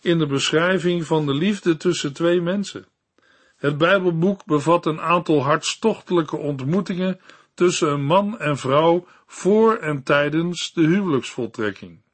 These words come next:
Vijf literaire concentrische cirkels zetten elk in met een heftig verlangen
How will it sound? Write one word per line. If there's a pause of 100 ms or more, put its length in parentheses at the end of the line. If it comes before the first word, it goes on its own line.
(520)
Vijf
literaire
concentrische
cirkels (300)
zetten
elk
in
met
een
heftig
verlangen